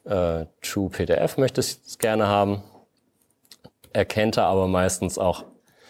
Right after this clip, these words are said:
am Output-Format, also mit minus O gibt man die Ausgabedatei an. Ähm,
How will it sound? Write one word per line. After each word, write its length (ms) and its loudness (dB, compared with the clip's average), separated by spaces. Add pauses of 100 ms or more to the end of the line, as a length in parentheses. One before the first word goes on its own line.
(500)
am 260 2
Output-Format, 840 0
also 180 -2
mit 260 -6
minus 340 -2
O 340 0 (480)
gibt 220 -6
man 260 2
die 120 -2
Ausgabedatei 800 2
an. 260 -2 (1500)
Ähm, 680 4